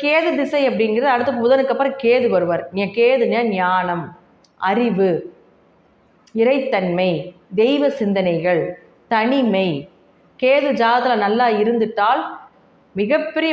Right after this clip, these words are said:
வளர்ச்சி கொடுத்துரும். ஏன்னா கேது உங்களுக்கு நாலாவதா வரார், நாலாவது திசையா வரார். அப்ப நாலாவது திசையா வரும்பொழுது வீடு மனைகளை அமைத்து கொடுத்து விடுவார். சொத்து சுகம் அப்படிங்கிறது கண்டிப்பாக உண்டு கேது நல்லா இருந்தால். இதே கேது கெட்டுவிட்டால்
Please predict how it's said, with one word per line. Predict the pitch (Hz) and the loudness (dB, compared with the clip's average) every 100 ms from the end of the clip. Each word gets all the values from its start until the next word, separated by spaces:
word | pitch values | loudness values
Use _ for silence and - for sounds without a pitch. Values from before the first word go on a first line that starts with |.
| 262 | 0
வளர்ச்சி | 214 - 202 175 | 0 -2 -6 -6
கொடுத்துரும். | 160 - - _ _ _ _ _ - | -6 -8 -12 _ _ _ _ _ -6
ஏன்னா | 233 247 | -4 0
கேது | 247 277 | 2 4
உங்களுக்கு | 254 220 202 202 | 2 2 2 2
நாலாவதா | 240 262 269 269 247 | 4 4 4 2 2
வரார், | 190 170 - - - - 196 | 2 0 -4 -12 -20 -6 -2
நாலாவது | 226 240 233 240 196 | 0 2 2 0 0
திசையா | 214 220 190 | -2 0 0
வரார். | 165 160 - - - - _ - | 0 -2 -6 -18 -20 -20 _ -4
அப்ப | 240 240 | 0 2
நாலாவது | 262 294 262 | 4 2 0
திசையா | 262 269 247 | 0 0 2
வரும்பொழுது | 233 226 233 262 233 | 2 2 0 0 0
வீடு | 254 262 | 0 -2
மனைகளை | 240 220 226 214 | -2 0 0 0
அமைத்து | 202 208 208 | -2 -2 -2
கொடுத்து | 190 185 | -2 -2
விடுவார். | 175 160 180 139 - - - _ _ - | -4 0 0 0 -4 -12 -20 _ _ -6
சொத்து | 254 254 311 277 | -2 -2 0 0
சுகம் | 247 247 | 0 0
அப்படிங்கிறது | 208 214 208 233 220 | 0 0 0 -2 -2
கண்டிப்பாக | 202 220 214 202 220 180 | 0 0 0 0 0 -4
உண்டு | 170 170 180 139 - - _ _ _ _ - | -2 0 2 0 -6 -18 _ _ _ _ -4
கேது | 254 269 247 | 0 2 2
நல்லா | 233 262 233 208 | 2 2 2 2
இருந்தால். | 226 214 180 - - - - 214 | 2 2 0 -2 -10 -20 -10 -4
இதே | 262 302 - - | -2 -2 -6 -2
கேது | 247 262 294 277 302 311 - | 2 4 4 0 -2 -4 -4
கெட்டுவிட்டால் | 214 202 247 196 - 180 185 185 | -4 -2 0 0 0 0 2 2